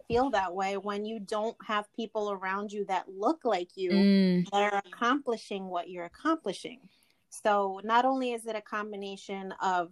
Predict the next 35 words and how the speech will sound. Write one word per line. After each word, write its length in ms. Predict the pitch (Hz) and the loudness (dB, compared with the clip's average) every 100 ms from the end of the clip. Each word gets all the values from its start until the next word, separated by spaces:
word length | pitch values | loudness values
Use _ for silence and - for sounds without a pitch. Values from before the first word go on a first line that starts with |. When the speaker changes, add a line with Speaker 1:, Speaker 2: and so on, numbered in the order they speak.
| _ - | _ -6
Speaker 1:
just 320 | 196 185 - - | -6 -6 -10 -4
the, 380 | 185 175 170 - _ _ _ _ - | 0 2 0 -4 _ _ _ _ -2
the 160 | 202 - | -2 2
poverty, 1120 | 233 226 247 247 240 226 214 202 196 175 - _ | 8 8 8 4 2 -4 -4 -4 -4 -6 -12 _
you 140 | 156 214 | -8 -6
know, 400 | 196 175 165 - _ _ _ _ _ _ _ _ _ - | -4 -4 -4 -10 _ _ _ _ _ _ _ _ _ -20
setting 520 | - - 240 247 220 | -2 4 4 4 2
that 240 | 190 214 | 0 0
we 140 | 202 202 | -6 -10
grew 320 | - 208 190 - | -6 -4 -2 2
up 200 | 226 233 | 2 2
in, 180 | 220 202 | -4 -2
but 180 | 202 214 | -4 -4
then 160 | 226 | -4
it's 140 | 240 - | -4 -8
just 140 | 240 | -4
like, 140 | 220 196 | -4 -2
well, 200 | 208 202 | -4 0
what 280 | 226 262 214 | 2 2 2
role 240 | 240 339 | 0 2
models 340 | 311 202 190 | 0 -2 -4
do 100 | 196 | -10
we 120 | 202 190 | -10 -8
have 240 | 190 - | -8 -10
to 120 | - | -12
look 260 | 208 233 349 - | -6 -6 -6 -10
to, 280 | 226 180 175 - | -8 -6 -8 -12
to 80 | - | -12
be 220 | 196 214 | -8 -6
like, 260 | 214 190 185 _ | -2 -2 -2 _
"Oh, 300 | - 370 - _ _ _ _ _ _ _ _ | 6 6 6 _ _ _ _ _ _ _ _
I 180 | 233 285 | -6 -4
understand 640 | 339 349 311 320 311 302 269 | -4 -8 -10 -8 -8 -8 -10
the 60 | |
path 300 | - 247 240 | -6 -4 -4